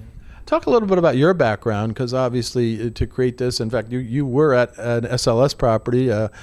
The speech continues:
in Baha Mar, so you know a little bit about the vibe, that kind of thing, a little bit different, uh, uh, and how that contributes to your,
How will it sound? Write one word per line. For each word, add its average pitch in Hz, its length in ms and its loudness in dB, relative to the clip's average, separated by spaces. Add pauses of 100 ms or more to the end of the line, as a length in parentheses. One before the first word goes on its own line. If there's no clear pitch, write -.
(140)
in 120 180 -2
Baha 117 320 2
Mar, 123 460 2
so - 140 -2
you 120 160 2
know 127 180 2
a - 20 6
little 185 240 4
bit 156 140 4
about 131 320 2
the 127 80 -2
vibe, 131 480 2
that 123 180 -2
kind 123 200 -4
of 117 80 -6
thing, 120 160 -4
a - 20 0
little 131 180 -2
bit 120 200 -6
different, 120 320 -6 (280)
uh, - 60 -14
uh, 123 800 0
and 131 280 -2
how 139 280 2
that 127 340 0
contributes 120 600 -4
to - 120 -8
your, 113 300 -4